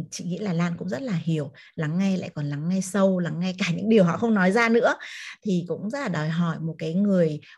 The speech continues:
ờ, lãnh đạo hay là một đội ngũ, những cái người làm quản lý, làm lãnh đạo sẽ cần lắng nghe nhiều hơn và cũng thực hành, ờ, thực hiện những cái,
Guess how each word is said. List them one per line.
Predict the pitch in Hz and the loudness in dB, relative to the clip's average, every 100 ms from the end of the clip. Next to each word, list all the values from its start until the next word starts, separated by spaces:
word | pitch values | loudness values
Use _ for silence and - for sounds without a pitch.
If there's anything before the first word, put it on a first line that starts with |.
| _ | _
ờ, | - 151 | -8 -4
lãnh | 151 175 | -4 -4
đạo | 247 220 - | -2 -2 -2
hay | 190 | -2
là | 180 | -2
một | 160 156 - | -2 -6 0
đội | 202 - | 2 4
ngũ, | 208 214 147 - | 6 6 4 -6
những | 254 | -8
cái | - | -4
người | 220 202 | 0 0
làm | 156 147 | -2 -6
quản | - 131 | -8 -8
lý, | 151 165 | -6 -4
làm | 226 156 | -2 -4
lãnh | 117 123 | -4 -6
đạo | 220 - | -6 -6
sẽ | 170 - | -10 -8
cần | 196 175 | -4 -4
lắng | 151 170 | -2 -2
nghe | 202 | 2
nhiều | 196 180 | 2 2
hơn | 156 185 208 185 185 - 175 | 2 4 6 4 0 -14 -4
và | 175 147 | -4 -4
cũng | - 202 233 | -8 -6 -4
thực | 269 - _ | -6 -8 _
hành, | - 196 175 160 170 | 0 4 4 2 -2
ờ, | 165 165 - | -2 -2 -2
thực | 170 | 2
hiện | 226 - | 2 2
những | 175 - | 0 -4
cái, | 156 170 | -4 -4